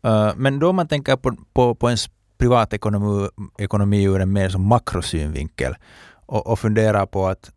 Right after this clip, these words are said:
att vad betyder det mot, för ens ekonomiska oberoende och, och, och, och,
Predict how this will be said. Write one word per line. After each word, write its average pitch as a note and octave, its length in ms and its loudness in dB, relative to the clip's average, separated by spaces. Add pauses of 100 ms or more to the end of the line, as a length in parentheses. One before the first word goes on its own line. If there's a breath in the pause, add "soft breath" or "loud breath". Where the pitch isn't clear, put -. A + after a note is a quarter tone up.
att G#2 180 -6
vad A2+ 180 4
betyder G#2 480 0
det F2+ 100 -2
mot, F#2 500 -6 (580)
för - 220 -6
ens G2+ 240 -4
ekonomiska G2 840 0 (680)
oberoende E2+ 840 -2
och, E2 400 -4
och, - 20 -8
och, F#2 540 -6
och, F#2 80 -8